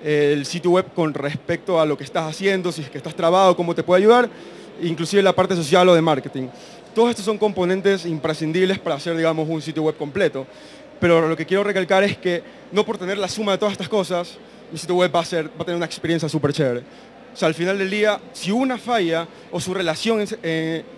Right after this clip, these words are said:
como tal, como, como holísticamente hablando, no, no se sincroniza o no va en armonía, simplemente la experiencia va a ser fatal. O sea, puedo tener una página como Amazon, que no es tan bonita, pero funciona súper bien, me hace recomendaciones y yo compro lo que quiero,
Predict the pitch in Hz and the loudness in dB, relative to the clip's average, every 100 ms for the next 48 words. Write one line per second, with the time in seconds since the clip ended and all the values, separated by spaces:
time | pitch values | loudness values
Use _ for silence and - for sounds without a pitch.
0 | - - 156 156 185 143 143 143 143 - | -18 -6 -2 2 4 2 -2 -6 -8 -12
1 | - - 143 139 139 139 139 160 170 180 | -20 -14 -8 -6 -4 -6 -4 -2 -2 -4
2 | 196 180 180 190 180 143 143 - - - | -6 -6 -4 -4 -4 -6 -10 -12 -20 -20
3 | - - 151 170 180 180 170 156 147 135 | -20 -10 2 6 8 8 6 6 4 0
4 | 127 - - - 170 170 175 196 165 180 | -2 -10 -20 -8 -4 -4 -2 -4 0 0
5 | 180 220 - 147 131 - 151 165 180 196 | 2 0 -2 -4 -6 -2 2 6 6 6
6 | 185 180 185 233 220 202 - - - - | 0 0 -2 -2 -2 -4 -8 -20 -20 -10
7 | 180 165 170 175 185 170 - 160 160 160 | -6 0 0 0 -2 -4 -4 -4 -2 -4
8 | 160 143 143 151 123 127 131 135 180 185 | -4 -8 -4 -2 -2 -4 -6 0 0 2
9 | 190 190 180 185 196 190 185 208 214 - | 2 4 4 4 4 4 2 4 2 0
10 | 147 131 127 - - - - 156 170 - | -6 -12 -14 -20 -20 -20 -8 -4 -4 -4
11 | 170 185 269 170 147 143 143 160 180 180 | -4 -2 -2 -4 -4 -6 -6 -4 -4 -2
12 | 170 160 214 220 190 170 180 170 170 156 | -4 0 0 0 -2 -4 -6 -6 -6 -6
13 | 151 143 214 240 220 208 190 160 151 151 | -6 -4 -2 -2 -2 -6 -8 -12 -10 -8
14 | 175 175 170 165 160 240 247 233 | -6 -4 -4 -6 -6 0 2 2